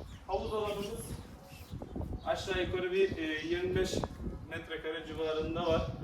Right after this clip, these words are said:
Arkada olduğu için izole olarak kalmış.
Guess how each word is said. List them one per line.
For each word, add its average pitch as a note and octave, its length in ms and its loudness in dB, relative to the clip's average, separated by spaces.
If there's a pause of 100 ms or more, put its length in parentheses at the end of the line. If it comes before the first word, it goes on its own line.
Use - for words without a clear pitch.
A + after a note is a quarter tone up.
(260)
Arkada F3 440 4
olduğu F3+ 300 4
için F3+ 260 2 (140)
izole F3 260 0
olarak D#3+ 400 2 (1080)
kalmış. B2 380 -4